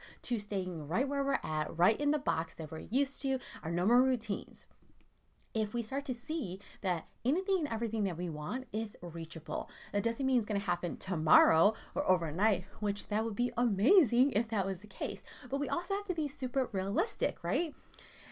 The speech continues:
Can we achieve it? And it's not a matter of can we achieve it? Let's reword that. It's a matter of when we're gonna achieve it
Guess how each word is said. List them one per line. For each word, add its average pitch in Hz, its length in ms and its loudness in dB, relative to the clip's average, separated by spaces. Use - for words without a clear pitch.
Can 349 300 2
we 302 360 -2
achieve 175 460 -2
it? - 340 -4
And 175 400 -4
it's 214 140 -4
not 370 180 4
a 381 40 0
matter 247 180 0
of - 140 -4
can 202 340 0
we 285 140 2
achieve 302 340 -4
it? 349 240 2
Let's 196 140 -2
reword 156 300 -4
that. - 160 -6
It's 254 160 0
a 254 60 2
matter 240 260 2
of 214 320 -2
when 156 480 -2
we're 135 140 -4
gonna 147 260 -8
achieve - 400 -12
it - 120 -10